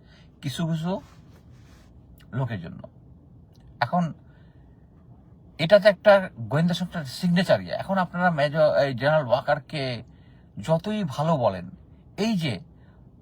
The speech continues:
ক্যাপ-, মেজর তানভীর হায়দার নূরের ওয়াইফ এবং হাসান নাসির স্যারকে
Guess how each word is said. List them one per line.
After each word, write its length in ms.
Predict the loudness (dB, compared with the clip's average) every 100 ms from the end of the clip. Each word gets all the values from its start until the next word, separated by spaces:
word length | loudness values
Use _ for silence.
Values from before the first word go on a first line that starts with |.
| -20 -20 -20 -20 -20 -20 2
ক্যাপ-, 380 | 2 2 -6 -2
মেজর 320 | -2 0 0
তানভীর 440 | 0 2 0 0
হায়দার 320 | 0 2 0
নূরের 420 | -2 -4 -4 -4 -6
ওয়াইফ 600 | -2 4 4 2 -6 -18
এবং 520 | -6 -4 2 2 2 -2 -12 -20 -20 -20 -20 -20 -6
হাসান 320 | 2 4 4
নাসির 240 | 2 0
স্যারকে 480 | 2 2 2 -4